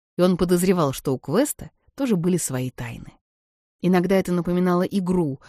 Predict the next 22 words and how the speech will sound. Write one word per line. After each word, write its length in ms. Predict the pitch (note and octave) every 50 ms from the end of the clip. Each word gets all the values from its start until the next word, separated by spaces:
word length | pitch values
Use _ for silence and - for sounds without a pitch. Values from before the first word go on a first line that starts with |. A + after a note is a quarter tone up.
| - _
в 100 | - -
которой 280 | - E3 - D#3+ D#3+ D3+
пытаешься 480 | - E3+ - F3 E3 D3+ - - D#3+
узнать 340 | D3+ D#3 D3+ F#3 A3 A#3 -
как 220 | - D#3+ - - D#3+
можно 380 | D#3 F#3 A3+ G#3+ G3 F3+ D#3+
больше 420 | D3+ D3 E3+ F#3 F#3 F3 - - -
о 140 | - D#3
других, 480 | D3+ D3 C3+ C3+ C#3+ F3 B3+ D4+ - - - - - - _ _
рассказывая 640 | _ - G3+ G#3+ - - E4+ C#4+ C4+ A3+ G#3 G3+ F#3+
о 160 | - - D#3+
себе 340 | - - D#3+ C3 C3 D#3 E3
крупицы. 680 | - - - D#3+ - - - - - - - - - - _ _ _ _ _ _ _ _ _ _ _ _ _ _ _ _ _ _ _ _ _ _ _
«Что 240 | - - - E4+
вы 100 | D4+ A#3
хотите 380 | - - G3+ - A3 G3+ - A#3
услышать?» 520 | B3+ - - C4 G#3 - - - - - _ _ _ _ _ _ _ _ _
спросил 420 | - - - D#3 C#3+ - - C#3+ C#3
Харк. 420 | - - A#2 G2+ - _ _ _ _ _ _ _ _ _ _ _ _ _ _ _ _ _
Квест 540 | - - D#3+ F3 B3 D4+ D#4 - - _ _
задумчиво 680 | - E3 E3 D#3 D3+ D3+ D#3 D#3 D3 C#3+ - D3 D3+ C#3+
прищурился. 840 | - - C#3+ C#3 - - - C3 B2+ C3+ C#3 - - - - -